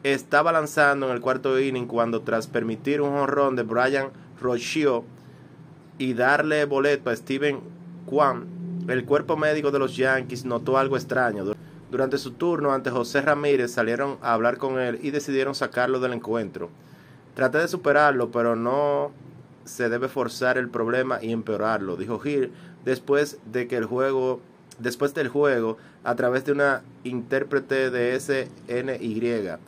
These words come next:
"Vi al médico aquí y me dijo que lo tomara día a día y ya veremos", agregó. "Nunca sentí algo así,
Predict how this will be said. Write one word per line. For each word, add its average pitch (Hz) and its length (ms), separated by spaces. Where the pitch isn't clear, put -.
"Vi 139 120
al 151 100
médico 156 380
aquí 135 360
y 127 60
me 117 160
dijo 139 360
que 113 500
lo 113 140
tomara 123 400
día 139 400
a 123 40
día 123 360
y 110 120
ya 120 120
veremos", 127 580
agregó. 98 440
"Nunca 151 220
sentí 160 280
algo 151 200
así, 123 420